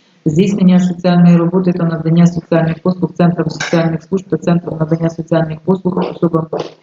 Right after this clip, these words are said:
сім'ям, які належать до вразливих груп населення або перебувають у складних життєвих обставинах, на суму двісті шістдесят шість тисяч чотириста вісім гривень. По коду двадцять два десять предмети ма-, матеріали, обладнання та інвентар для придбання матеріалів, будівельних матеріалів,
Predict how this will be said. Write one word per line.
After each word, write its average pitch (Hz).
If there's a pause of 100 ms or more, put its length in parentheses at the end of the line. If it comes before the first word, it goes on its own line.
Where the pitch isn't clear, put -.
(480)
сім'ям, 185
які 175
належать 170
до 165
вразливих 165
груп 165
населення 180
або 165
перебувають 175
у 160
складних 170
життєвих 165
обставинах, 147
на 156
суму 196
двісті 170
шістдесят 160
шість -
тисяч 180
чотириста 156
вісім 185 (760)
гривень. 175
По 170
коду 170
двадцять 165
два 170
десять 160
предмети 165
ма-, 156 (120)
матеріали, 160
обладнання 156
та 156
інвентар 156
для 160
придбання 160
матеріалів, 156
будівельних 160
матеріалів, 175